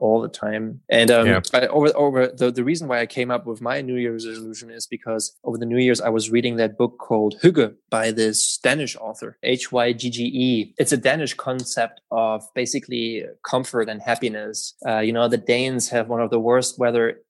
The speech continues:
Speaker 1: on earth with the most rainy days and the least sun. And they basically have, like, similar to other Scandinavian countries, like, winters that are really, really dark for really long.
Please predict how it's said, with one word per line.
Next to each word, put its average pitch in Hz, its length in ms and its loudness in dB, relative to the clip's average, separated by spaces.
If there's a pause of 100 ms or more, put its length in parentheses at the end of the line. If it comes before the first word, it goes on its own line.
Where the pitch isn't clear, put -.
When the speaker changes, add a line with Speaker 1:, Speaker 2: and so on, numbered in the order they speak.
(120)
Speaker 1:
on 120 200 -2
earth 120 500 -2 (240)
with 120 160 -6
the 113 80 -4
most 117 320 -2
rainy 117 240 0
days 113 440 2
and 113 180 -8
the 117 60 -2
least 117 340 0
sun. 113 380 -2
And 113 360 -6
they 113 140 -2
basically 117 480 -2
have, 113 320 -4
like, 120 320 -6 (120)
similar 123 280 4
to - 140 0
other 117 160 4
Scandinavian 117 560 -2
countries, 113 420 -4
like, 110 260 -4
winters 127 340 4
that 117 120 4
are 113 140 4
really, 123 260 6
really 113 220 4
dark 107 360 2
for 113 160 -6
really 113 220 0
long. 110 440 -4